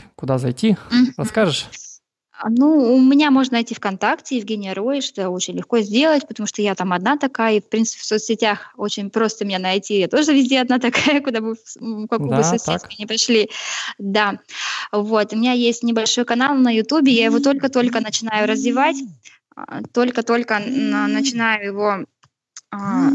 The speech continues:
Speaker 2: создавать, так сказать, да, и начинаю выкладывать постепенно туда какие-то свои видео. Очень сильно сейчас начинаю их записывать.
Speaker 1: О чем
Speaker 2: Можете
Speaker 1: примерно
Speaker 2: там
Speaker 1: видео?
Speaker 2: Видео и по питанию, и по...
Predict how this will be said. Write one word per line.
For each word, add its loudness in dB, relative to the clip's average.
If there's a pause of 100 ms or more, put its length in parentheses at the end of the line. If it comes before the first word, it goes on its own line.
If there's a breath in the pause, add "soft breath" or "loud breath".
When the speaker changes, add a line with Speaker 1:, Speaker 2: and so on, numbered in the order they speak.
(300)
Speaker 2:
создавать, 2
так -4
сказать, -4
да, 2
и 0
начинаю -2
выкладывать 0
постепенно -4
туда -2
какие-то -4
свои -2
видео. 2
Очень -4
сильно -2
сейчас -2
начинаю -2
их -4
записывать. -2 (480 loud breath)
Speaker 1:
О 2
чем 4
Speaker 2:
Можете -
Speaker 1:
примерно 4
Speaker 2:
там 2
Speaker 1:
видео? 0 (840 loud breath)
Speaker 2:
Видео 2
и -2
по -4
питанию, -4
и -8
по... -4